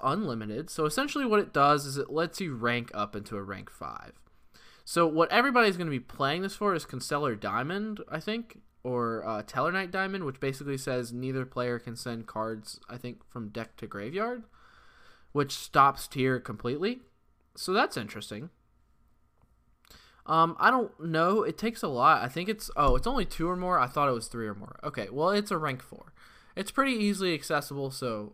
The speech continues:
I'm okay with this. But it does take up deck space, so it does change the way how you have to make your deck. D Fissure at three. Thank you, Konami. You listened to me,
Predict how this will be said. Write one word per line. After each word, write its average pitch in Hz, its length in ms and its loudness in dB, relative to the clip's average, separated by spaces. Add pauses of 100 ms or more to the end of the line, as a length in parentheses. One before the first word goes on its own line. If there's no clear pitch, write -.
I'm 202 140 -4
okay 127 220 -8
with - 160 -16
this. - 300 -16
But 147 140 2
it 143 100 0
does 185 220 4
take 185 180 -2
up 175 160 -2
deck 143 180 -2
space, 220 460 -6 (640)
so - 140 0
it 180 80 2
does 196 200 0
change 185 340 -4
the 165 80 -2
way 160 180 2
how 151 160 2
you 143 120 0
have 135 220 -4
to 127 60 -10
make 117 220 -10
your 101 100 -14
deck. - 300 -20 (1040)
D 302 220 4
Fissure 202 360 2
at 160 120 -2
three. 117 380 -6 (260)
Thank 202 240 0
you, 196 80 -2
Konami. 151 460 2
You 135 100 0
listened 123 360 -4
to - 120 -12
me, - 160 -14